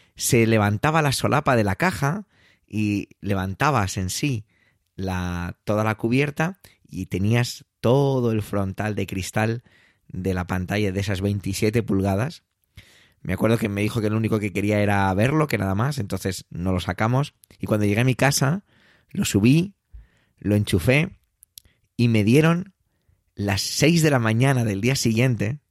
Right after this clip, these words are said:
que tenía que volver a trabajar y fui sin dormir nada, porque me pasé toda la noche simplemente, eh, no hice nada especial.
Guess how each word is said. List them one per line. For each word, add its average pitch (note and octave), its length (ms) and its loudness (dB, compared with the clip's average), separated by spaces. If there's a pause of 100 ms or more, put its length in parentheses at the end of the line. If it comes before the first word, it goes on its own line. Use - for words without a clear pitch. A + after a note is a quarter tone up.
(120)
que F#2 120 -12
tenía F#2+ 280 -2
que G#2+ 120 -2
volver G2+ 260 4
a G#2+ 80 4
trabajar G#2+ 420 2
y G2 100 4
fui A#2 340 0
sin G2+ 280 -2
dormir G2+ 540 0
nada, A#2+ 520 0 (600)
porque A2+ 220 2
me A2+ 120 2
pasé A#2 300 0
toda E3 500 6
la C#3+ 100 0
noche D#3 460 -2 (1200)
simplemente, D#3 760 2 (600)
eh, G#2+ 200 2
no A#2 120 4
hice F3 160 4
nada F3 200 4
especial. D3+ 600 2